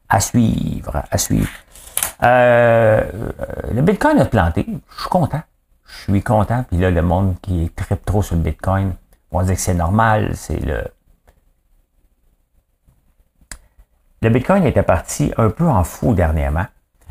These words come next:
Et, euh, dimanche soir, il a pris une débarque. Il a repris un peu, là, mais il a pris toute une débarque. Il a déba-, il a, il a perdu, euh, à peu près dix pour cent. Et vous voyez, ça, c'est les cryptos que je suis, qui sont toutes dans le rouge.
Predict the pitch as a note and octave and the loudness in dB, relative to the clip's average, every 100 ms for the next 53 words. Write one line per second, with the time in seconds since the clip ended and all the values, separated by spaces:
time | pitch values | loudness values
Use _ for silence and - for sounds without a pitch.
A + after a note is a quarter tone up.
0 | - - - G2 G2 F#2+ F2 F2 F2 D#2+ | -20 -20 -4 2 4 4 2 2 2 2
1 | D#2+ E2 - E2+ A2+ A2+ G2+ - A#2+ B2 | 2 0 -2 -2 0 0 0 0 0 2
2 | D2+ - F2+ F#2 E2 D#2 F2+ - - F2+ | 0 0 0 2 2 0 0 -4 -8 -2
3 | C#2+ D#2 F2 F2 - G#2 D2+ A#2 C3 B2+ | 0 0 0 0 0 -2 -2 0 0 0
4 | F2 D#2+ D#2+ D2 - A#2+ - - A2+ F#2+ | -2 0 -2 -4 -6 -8 -4 -2 0 0
5 | D#2 F#2+ - E2 E2 E2 D#2+ D#2 E2 D#2+ | 0 -2 -2 -4 -2 -2 -2 -4 -6 -6
6 | - - E2 E2 - D#2+ E2 F2+ F#2+ G#2 | -6 -6 -6 -6 -8 -8 -4 -2 0 0
7 | G2+ D2+ C#2+ - - _ _ _ _ _ | 0 0 -4 -6 -10 _ _ _ _ _
8 | - F2+ F2 G#2+ G#2+ A2 - E2+ - G2+ | -4 -2 2 2 4 2 0 -2 -2 -4
9 | B2 - G2 F2 E2 G#2+ B2 - G#2+ F2+ | -2 0 0 2 2 2 0 -4 -4 -2
10 | E2+ - _ A2+ G2 G2 F2 D#2 - - | -2 -6 _ -4 -2 -2 -2 -6 -6 -2
11 | G#2 - _ _ _ _ - F2+ F2+ A2+ | -2 -4 _ _ _ _ -6 -4 0 0
12 | F#2+ E2 D#2 B2 B2+ F#2 | 2 2 0 2 0 -4